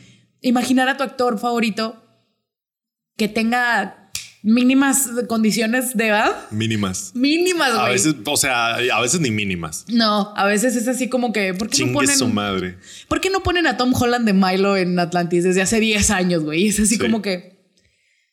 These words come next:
Speaker 1: eh, no. <laughs> Po-, eh, no.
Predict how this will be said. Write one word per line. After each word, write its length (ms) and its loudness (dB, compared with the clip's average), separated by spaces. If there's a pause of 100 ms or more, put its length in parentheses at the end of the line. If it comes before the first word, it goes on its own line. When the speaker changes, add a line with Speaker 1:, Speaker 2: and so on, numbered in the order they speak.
(140)
Speaker 1:
eh, 440 2
no. 480 0
<laughs> 1300 -2
Po-, 300 0
eh, 180 -2
no. 500 0